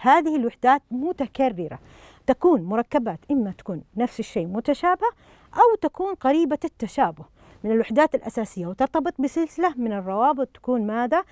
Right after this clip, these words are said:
مشتركة. الروابط تكون ماذا؟ روابط مشتركة تساهمية. اذكر لماذا يمكن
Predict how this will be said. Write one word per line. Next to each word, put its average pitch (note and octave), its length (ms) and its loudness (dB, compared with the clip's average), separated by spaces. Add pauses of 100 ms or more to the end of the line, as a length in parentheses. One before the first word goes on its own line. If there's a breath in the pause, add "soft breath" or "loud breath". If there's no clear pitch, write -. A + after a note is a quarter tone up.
(300 soft breath)
مشتركة. G3+ 540 -4 (160)
الروابط A3 420 0 (260)
تكون B3+ 400 2
ماذا؟ A3+ 320 -2 (300 loud breath)
روابط C4 320 2
مشتركة C#4+ 440 -4 (140)
تساهمية. G3+ 840 -4 (600 loud breath)
اذكر A4 400 4
لماذا D#4+ 440 2
يمكن D4+ 360 0